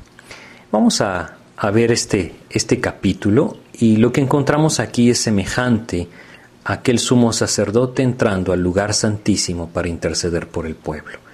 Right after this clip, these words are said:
Este es el camino que el Señor Jesucristo recorrió y el que Él, pues, de alguna u otra manera nos invita a nosotros a seguirle. Entonces, eh, pues vamos a hacer una oración para pedirle a Dios que nos guíe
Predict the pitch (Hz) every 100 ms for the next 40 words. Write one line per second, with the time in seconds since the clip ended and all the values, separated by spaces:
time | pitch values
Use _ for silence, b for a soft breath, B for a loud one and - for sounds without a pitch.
0 | B B B B - 101 117 113 110 113
1 | 117 123 104 - 95 104 101 98 104 -
2 | - 98 - - - - - 87 - 85
3 | 85 87 - - B B B _ 92 90
4 | 85 98 98 98 - B B B _ _
5 | - 82 87 107 107 104 101 104 101 95
6 | 90 90 - - - - 85 - 90 98
7 | 95 95 85 - 82 - - 80 - 80
8 | 76 76 80 82 95 117 113 143 127 101
9 | 85 B B B B - 185 254 - 110
10 | - 120 131 117 90 80 - 120 233 -
11 | 98 - 92 95 98 98 92 92 - 90
12 | 76 - 98 135